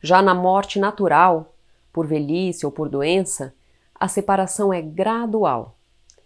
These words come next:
Para aquele que buscou se desmaterializar durante a própria existência, buscou bons valores, acaba esse desprendimento antes mesmo de acontecer a morte. Agora,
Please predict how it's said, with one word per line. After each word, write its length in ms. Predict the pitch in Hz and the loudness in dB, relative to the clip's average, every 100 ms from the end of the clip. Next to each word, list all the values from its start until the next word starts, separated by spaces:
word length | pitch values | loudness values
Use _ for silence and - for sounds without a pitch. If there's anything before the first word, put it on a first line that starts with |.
| _ _ _ _ _ _ | _ _ _ _ _ _
Para 120 | 214 | 0
aquele 280 | 214 262 262 | 2 2 0
que 140 | 240 | 0
buscou 380 | 202 196 - 208 | -2 -2 -2 -2
se 180 | 196 214 | -2 -4
desmaterializar 1400 | 175 214 240 220 208 202 180 160 151 147 170 180 165 147 | 0 4 4 4 -2 0 0 0 -2 0 2 2 0 -2
durante 340 | 156 156 156 | -2 -4 -4
a 40 | 147 | -6
própria 460 | - 175 175 180 | -6 2 2 2
existência, 760 | 147 139 139 - 180 180 160 156 | -4 -6 -8 -2 0 0 -2 -6
buscou 380 | 147 - 165 151 | -8 -4 -4 0
bons 340 | 151 170 165 | 0 0 0
valores, 720 | 143 139 160 202 160 139 - - _ _ _ _ _ _ - | -4 0 4 4 2 -4 -10 -12 _ _ _ _ _ _ 0
acaba 600 | 190 196 - 233 240 170 | 0 0 0 4 6 4
esse 160 | 165 | 2
desprendimento 840 | 180 165 - 175 165 170 185 196 196 | -2 -2 -2 0 0 0 0 -2 -2
antes 360 | - 302 311 277 | 2 2 2 2
mesmo 280 | 254 247 247 | 2 4 2
de 80 | |
acontecer 460 | 240 233 233 233 226 | 2 0 0 2 2
a 80 | 220 | 2
morte. 580 | 208 165 151 - 156 147 _ - _ - | 2 2 2 -4 -12 -12 _ -20 _ -6
Agora, 560 | 160 156 156 127 123 | -4 0 0 0 -6